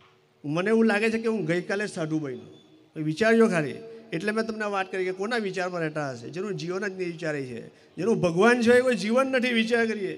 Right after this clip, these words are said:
એ જ સાધુ આવું કહી શકે. અને નાનકડા એક બે પ્રસંગ કહીને હું મારી સેવા પૂરી કરીશ, કારણ કે ટાઈમ બી પતી ગયો છે.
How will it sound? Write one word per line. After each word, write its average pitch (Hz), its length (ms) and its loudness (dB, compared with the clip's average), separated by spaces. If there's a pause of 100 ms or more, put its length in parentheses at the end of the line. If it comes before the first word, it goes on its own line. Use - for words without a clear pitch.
(440)
એ 226 100 6
જ 226 120 -2
સાધુ 185 240 0
આવું 226 380 2 (360)
કહી 185 160 2
શકે. 135 340 -6 (680)
અને 151 120 -2
નાનકડા 170 640 -2 (600)
એક 170 160 -6
બે 190 100 -2
પ્રસંગ 185 400 -6
કહીને 185 180 0
હું 180 100 -4
મારી 165 180 -4
સેવા 165 200 -6
પૂરી 147 240 -8
કરીશ, 113 400 -10 (920)
કારણ 147 100 -10
કે 170 60 -6
ટાઈમ 180 340 -4
બી 190 60 -2
પતી 175 280 -6
ગયો 151 200 -4
છે. 147 80 -6